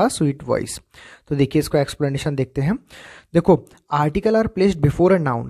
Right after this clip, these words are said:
किसी भी नाउन के पहले हम आर्टिकल लगाते हैं। To refer number that is वन, we use article an। Article is the use, article the is used to refer, uh, to a particular or definite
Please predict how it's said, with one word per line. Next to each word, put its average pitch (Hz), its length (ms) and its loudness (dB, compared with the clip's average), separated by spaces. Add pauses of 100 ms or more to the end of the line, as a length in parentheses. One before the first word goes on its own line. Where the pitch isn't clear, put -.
किसी 180 200 -4
भी 190 100 -2
नाउन 160 240 0
के - 100 -6
पहले 165 200 2
हम 170 100 2
आर्टिकल 135 360 0
लगाते 123 340 -2
हैं। 147 80 -8
To 208 100 2
refer 185 360 4 (160)
number 131 300 -2 (180)
that 139 320 -2
is 185 180 -4 (260)
वन, 147 580 2 (480)
we 185 380 0
use 202 220 2 (200)
article 160 800 0
an। 123 200 -4 (540)
Article 202 520 2
is 190 80 0
the 202 120 4 (140)
use, 196 240 0 (260)
article 156 640 -2 (1000)
the 160 400 4
is 170 160 2 (200)
used 170 420 0 (500)
to 208 80 4
refer, 180 380 4 (360)
uh, 151 80 2
to 175 180 2
a 185 100 2 (100)
particular 175 500 2
or 196 120 2
definite 139 440 -2